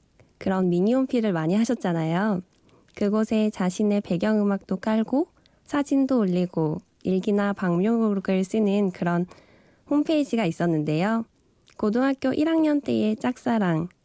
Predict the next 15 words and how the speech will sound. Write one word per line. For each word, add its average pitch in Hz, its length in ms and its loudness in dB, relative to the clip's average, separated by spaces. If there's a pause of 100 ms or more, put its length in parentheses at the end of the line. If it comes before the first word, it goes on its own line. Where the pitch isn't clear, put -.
(220)
친오빠의 269 720 0
군대 202 340 0
선임이었던 233 1000 0 (180)
오빠의 196 520 -2
그 190 180 -4
곳에 185 340 0
있었던 175 680 -2
배경음악이었어요. 170 1300 0 (1400)
고등학교 277 600 0
때 220 600 0
저의 190 460 0
여러 175 260 0
가지 240 280 -2
고민을 196 540 0
들어주고 175 680 -2